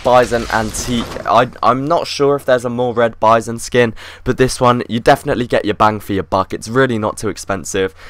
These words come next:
and it's, it's like a browny, orangey, possibly reddish colour.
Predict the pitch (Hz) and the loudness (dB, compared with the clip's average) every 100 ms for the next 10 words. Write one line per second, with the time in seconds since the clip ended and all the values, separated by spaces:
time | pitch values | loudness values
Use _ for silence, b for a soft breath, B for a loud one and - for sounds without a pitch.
0 | B B 147 156 143 - - 175 - 180 | B B 2 2 -2 -6 -6 -6 -4 -2
1 | 147 139 135 131 131 123 120 117 107 113 | -2 0 2 2 -2 -4 -6 -2 0 0
2 | 117 107 107 101 - - - 135 139 127 | -2 -4 -6 -6 -10 -14 0 0 0 -4
3 | 110 95 101 95 95 - 104 98 95 | -4 -2 -2 -2 -8 -4 0 2 2